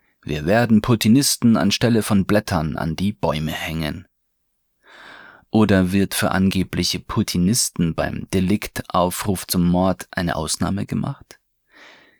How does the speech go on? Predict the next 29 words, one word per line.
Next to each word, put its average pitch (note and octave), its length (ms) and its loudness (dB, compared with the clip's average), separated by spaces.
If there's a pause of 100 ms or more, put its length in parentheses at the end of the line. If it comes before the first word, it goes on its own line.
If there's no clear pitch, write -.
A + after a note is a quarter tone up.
Jedenfalls C3 580 4
konnten C3+ 380 2
die A#2 120 2
Polizisten A#2 840 0
bei G2+ 100 2
den A2+ 160 4
skandierten A2 640 2
Parolen G2+ 480 2
offenbar F2 460 0
nichts E2 400 -2
Bedenkliches D#2+ 760 -6
feststellen. D#2+ 920 -4 (680)
Waren F2 300 0
etwa - 300 -2
fehlende F#2 500 2
Sprachkenntnisse - 1040 -4
der G2 140 -4
Grund? - 540 -8 (760)
Die G#2+ 60 4
Beamten D3 520 0
standen - 420 0
einfach A#2+ 400 -2
da C3+ 220 2
und A2 200 0
beobachteten, B2+ 760 0
dass - 240 -2
keine E2 340 -2
Zwischenfälle F2 600 -2
passierten. - 720 -8